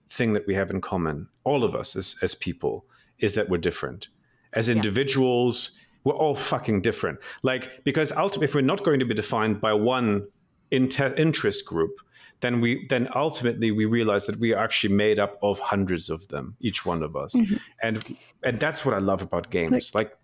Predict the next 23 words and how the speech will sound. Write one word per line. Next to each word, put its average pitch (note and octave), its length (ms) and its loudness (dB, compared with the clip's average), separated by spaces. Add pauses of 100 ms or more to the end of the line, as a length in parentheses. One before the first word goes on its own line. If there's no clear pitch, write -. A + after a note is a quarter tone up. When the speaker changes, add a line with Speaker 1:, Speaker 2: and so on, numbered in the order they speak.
Speaker 1:
give D#3 200 2
me C3+ 120 2
that A2+ 60 0
Speaker 3:
that's A2 100 0
Speaker 1:
super - 340 0
specific, - 960 -2 (140)
per-, - 240 -4 (260)
super A3 320 2
complex B2+ 640 0
world G#2 320 2
of G#2 220 0 (320)
all F#3+ 180 4
these E3 220 4
crazy F3 560 2
interest D3 560 0
groups A#2 320 2
coming A2+ 280 0
together G2 460 2
and F#2+ 100 0
forming G2+ 360 2
this F#2 160 -2
unique G2+ 340 2
thing. D2+ 300 -8